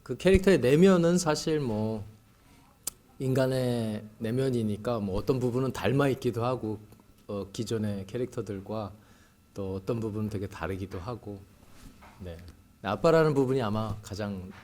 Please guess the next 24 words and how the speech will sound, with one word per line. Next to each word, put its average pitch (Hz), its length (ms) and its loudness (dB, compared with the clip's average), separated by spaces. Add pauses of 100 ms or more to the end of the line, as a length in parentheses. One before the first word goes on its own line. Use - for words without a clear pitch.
(300)
큰 104 460 -8
차별점이 117 540 -4
아닐까. 82 400 -14 (200)
네, - 80 -20 (120)
개인적으로는 110 520 0
그렇게 95 200 -12
생각합니다. 98 460 -10 (1000)
어, 110 480 -4 (220)
그러니까 185 220 4
확실히 214 280 4
저에게는 160 800 6
그 - 140 -4
가족이라는 180 680 8
키워드가 160 460 2
굉장히 117 440 -2
강하게 101 720 -4 (160)
있는 117 260 -4
것 110 100 -4
같아요, 95 340 -8
이 92 80 -6
작품에. 92 640 -8 (440)
그러니까 - 240 -8
가족들이 135 540 4
합심해서 147 880 4